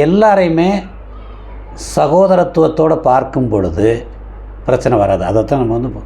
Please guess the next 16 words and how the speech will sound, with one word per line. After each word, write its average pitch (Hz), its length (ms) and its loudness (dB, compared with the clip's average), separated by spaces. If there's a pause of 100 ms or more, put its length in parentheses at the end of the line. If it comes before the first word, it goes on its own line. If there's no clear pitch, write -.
கான்ஸ்டிடியூஷனில் 113 800 -2
முன்னுரையிலே 120 420 2
சொல்லியிருக்காங்க. 98 640 -4 (1200)
So 135 300 -2
to 131 100 -2
promote 135 400 2 (100)
among 135 220 0
them 117 240 0
all, 90 120 -4
among, 101 500 -2
மக்களுக்கு 107 500 0
மத்தியில 117 400 0 (680)
ஃப்ராட்டர்னிட்டி, 113 500 0
சகோதரத்தை 117 760 2 (120)
வந்து 117 400 0 (440)
வளர்ப்போம். 117 640 0